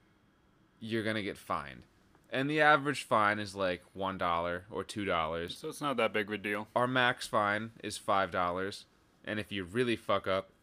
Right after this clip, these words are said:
Speaker 1: you can get a double max, which is ten dollars, double the max. And what happens is, so say my fine is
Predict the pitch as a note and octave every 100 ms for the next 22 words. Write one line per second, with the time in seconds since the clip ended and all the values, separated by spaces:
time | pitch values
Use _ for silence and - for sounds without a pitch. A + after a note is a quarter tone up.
0 | _ _ _ _ _ _ _ C3 B2+ A#2+
1 | A#2+ A2+ G2 A#2+ B2 G2 E2 D#2+ - -
2 | - - G2 F2 D#2+ D2 - - F2+ E2
3 | D#2+ E2+ F2 D#2 - - _ _ _ _
4 | _ _ _ _ - - _ _ _ _
5 | _ _ _ _ - - A2 G#2+ G#2 G#2+
6 | A2+ A#2+ C3 B2 A#2 - G#2+ G#2 G2 F2+
7 | - _ _ _ _ _ _ _ _ _
8 | _ - G#2+ F#2 F2 A#2+ A#2 A#2+ A#2 -
9 | _ _ _ - A#2 G#2+ G#2 - G2+ F#2+
10 | G2 G2 - F#2+ F2+ E2 -